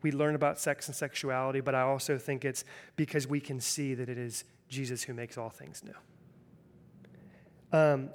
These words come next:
I believe that for all of us here today, Jesus wants to help us understand sexuality better, dating better, marriage better,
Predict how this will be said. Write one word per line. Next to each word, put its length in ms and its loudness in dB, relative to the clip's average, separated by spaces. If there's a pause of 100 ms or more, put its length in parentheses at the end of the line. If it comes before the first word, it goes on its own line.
I 160 12
believe 480 4
that 300 4
for 160 2
all 300 8
of 120 6
us 160 4
here 140 0
today, 260 2
Jesus 320 0
wants 220 0
to 80 -2
help 260 0
us 240 -2
understand 840 0 (520)
sexuality 760 2
better, 400 -6 (200)
dating 580 2
better, 340 -2
marriage 560 2
better, 320 -6